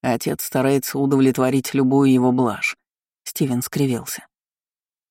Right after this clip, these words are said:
"Тогда покупка яхты — весьма спорное приобретение, ведь она может утонуть", заметила Одри. "Да, сэр Томас подумал об этом и купил яхту, с которой сложно справиться в одиночку.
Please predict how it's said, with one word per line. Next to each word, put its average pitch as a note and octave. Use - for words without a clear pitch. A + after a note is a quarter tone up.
"Тогда D3+
покупка D3
яхты — C#3
весьма D#3+
спорное E3
приобретение, C#3
ведь B2+
она C3+
может C3+
утонуть", E3
заметила C3+
Одри. B2
"Да, D#3
сэр C3+
Томас C#3
подумал C#3
об A#2+
этом B2+
и B2
купил C3+
яхту, C3+
с -
которой C#3
сложно C#3+
справиться B2+
в B2+
одиночку. B2+